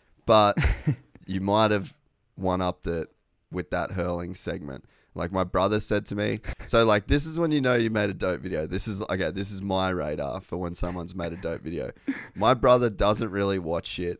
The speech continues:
Speaker 1: He doesn't have Instagram. He's not, like, on social media. My brother walked into the office and goes, "Have you watched the Team Fried Europe vlog yet?"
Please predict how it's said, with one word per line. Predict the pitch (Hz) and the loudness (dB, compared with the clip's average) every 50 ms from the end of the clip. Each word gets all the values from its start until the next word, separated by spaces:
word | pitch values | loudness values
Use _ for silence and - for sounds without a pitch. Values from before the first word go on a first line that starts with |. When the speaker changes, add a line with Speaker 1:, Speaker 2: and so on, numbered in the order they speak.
| _ _ - | _ _ -10
Speaker 1:
He | 92 92 | -10 -8
doesn't | 90 85 92 98 98 107 104 | -4 0 0 0 0 0 0
have | 101 98 95 95 | 0 0 0 0
Instagram. | 92 98 101 - - 98 95 95 92 92 90 90 85 90 98 90 _ _ | -2 -4 -4 -6 -8 -8 -6 -4 -4 -2 -2 -4 -4 -6 -8 -10 _ _
He's | - 98 90 - 101 | -10 -10 -10 -8 -4
not, | 95 92 90 87 - _ _ _ _ _ _ - | -4 -2 -2 -2 -4 _ _ _ _ _ _ -2
like, | 95 90 85 80 - - - | 0 0 0 0 -4 -6 -4
on | 92 92 90 87 87 85 90 - | -2 -2 -2 -2 -4 -8 -10 -12
social | - - - 90 82 - - 85 | -14 -4 -2 -2 -2 -2 -4 -8
media. | 85 82 82 82 78 - - - _ _ _ _ _ _ _ _ | -8 -8 -8 -8 -10 -10 -12 -14 _ _ _ _ _ _ _ _
My | - 95 98 | -2 0 0
brother | 98 98 110 113 120 123 | 2 4 4 4 4 4
walked | 117 113 113 110 110 - - - 107 | 0 0 0 0 0 -2 0 -2 -2
into | 104 101 98 95 95 95 - - 98 | 0 0 0 -2 -2 -4 -2 -4 -2
the | 98 90 - | -2 -2 0
office | - 92 92 - - 87 87 90 - - - - | 0 0 0 -2 -4 -4 -4 -4 -6 -8 -8 -6
and | 95 95 | -6 -2
goes, | 95 92 90 87 87 90 - - - - | 0 2 2 2 0 -4 -8 -14 -14 -12
"Have | - 98 | -8 -4
you | 107 107 107 | -4 0 0
watched | 110 110 - | 0 -2 -2
the | - 101 | -6 -10
Team | - - 101 101 104 95 | -6 -6 -4 -4 -6 -6
Fried | - - 95 92 87 87 | -4 -2 0 0 -2 -4
Europe | 87 90 92 92 - - | -8 -8 -8 -8 -8 -6
vlog | 98 98 101 107 110 | -4 -4 -4 -4 -4
yet?" | 110 107 127 131 | -4 -4 -4 -4